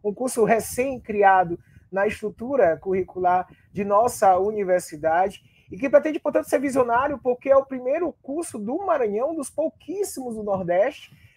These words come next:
precisamente considerando a concentração dos cursos de R Is, ah, no âmbito do eixo sul-sudeste, não é? E nós estamos em uma região que é uma região de porto, que é uma região também de diversos empreendimentos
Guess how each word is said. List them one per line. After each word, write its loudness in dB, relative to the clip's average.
precisamente 0
considerando 0
a 0
concentração -6
dos -14
cursos -10
de 0
R 2
Is, -12
ah, 6
no 2
âmbito 2
do 4
eixo 4
sul-sudeste, 2
não -2
é? 0
E -4
nós 4
estamos -4
em 0
uma 0
região 2
que 0
é 6
uma 0
região -2
de -8
porto, 2
que -4
é 2
uma -2
região 0
também 0
de -10
diversos -4
empreendimentos -6